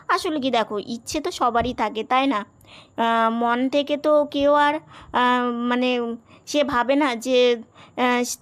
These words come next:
তার জন্য এটা না, আহ, মনে তো সবাই ভালোটাই চায়, তো সেই জন্যই আর কি।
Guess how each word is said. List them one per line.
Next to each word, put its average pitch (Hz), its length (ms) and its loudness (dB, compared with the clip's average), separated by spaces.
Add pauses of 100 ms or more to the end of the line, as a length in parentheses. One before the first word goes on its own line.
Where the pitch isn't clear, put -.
তার 247 260 0
জন্য 269 240 0
এটা 254 320 2
না, 226 340 0 (360)
আহ, 233 220 0
মনে 240 400 0
তো 285 120 2
সবাই 254 320 0
ভালোটাই 233 600 0
চায়, 196 300 -4 (680)
তো 233 300 4
সেই 254 260 0
জন্যই 214 420 -2
আর 196 160 0
কি। 196 220 -12